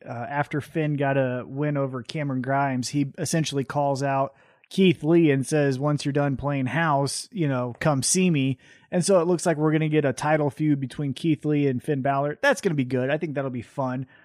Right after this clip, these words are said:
Uh, I bet they're gonna have a really cool match whenever that happens. Uh, but I don't, again, I would have rather had Damian Priest get the win.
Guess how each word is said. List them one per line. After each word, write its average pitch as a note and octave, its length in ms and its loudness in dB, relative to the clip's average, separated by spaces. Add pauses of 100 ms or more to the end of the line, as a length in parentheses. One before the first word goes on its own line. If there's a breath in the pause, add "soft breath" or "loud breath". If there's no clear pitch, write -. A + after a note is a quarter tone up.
(120)
Uh, C#3 100 -4
I B2+ 120 -2
bet C#3 240 -2
they're C#3+ 140 -4
gonna C3+ 160 -4
have C3 100 -4
a B2+ 60 -6
really C3 380 -4 (280)
cool D#3 300 2
match C3+ 340 -2
whenever C3+ 320 -2
that B2+ 220 -2
happens. C#3 560 -4 (440 soft breath)
Uh, D3+ 200 0
but D#3 200 -2
I - 120 -4
don't, C4 220 -2 (440)
again, F3+ 340 2
I F#3+ 220 2
would G3+ 200 4
have E3 200 -6
rather E3 280 2
had D#3 240 -2
Damian D#3 380 0
Priest E3 420 -4
get E3+ 220 -2
the D#3+ 100 2
win. D#3 460 0